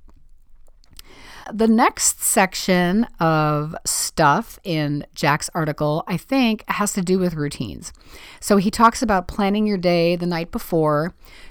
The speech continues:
creating a morning routine, which I've definitely talked about on the show. And then here's something on automating as much as possible. Now, there's a free course. Oh my God, what are these girls' names? Abigail and Emily.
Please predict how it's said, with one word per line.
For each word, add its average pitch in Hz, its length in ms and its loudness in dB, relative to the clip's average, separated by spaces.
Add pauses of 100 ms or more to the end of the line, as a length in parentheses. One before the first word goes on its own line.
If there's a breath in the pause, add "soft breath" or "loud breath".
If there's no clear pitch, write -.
creating 214 480 4
a 254 40 2
morning 202 300 2
routine, 190 720 0
which 180 180 -6
I've 165 160 -2
definitely 156 640 -6
talked 156 320 -4
about 147 240 -4
on 156 140 -8
the 151 80 -8
show. 147 480 -6 (500 loud breath)
And 196 100 0
then 208 120 2
here's 320 260 0
something 208 420 -2
on 160 140 -2 (240)
automating 170 640 4
as 160 160 -8
much 170 240 -6
as 196 80 -6
possible. - 600 -8 (420 loud breath)
Now, 190 480 2
there's 220 340 4 (140)
a 202 60 -4
free 254 640 2
course. 156 800 0 (460 loud breath)
Oh 208 100 -4
my 226 160 0
God, 165 240 -4
what 180 120 -4
are 202 40 -6
these 190 200 -8
girls' 156 260 -10
names? 135 320 -10 (420 loud breath)
Abigail 294 460 6
and - 160 2
Emily. 156 640 -2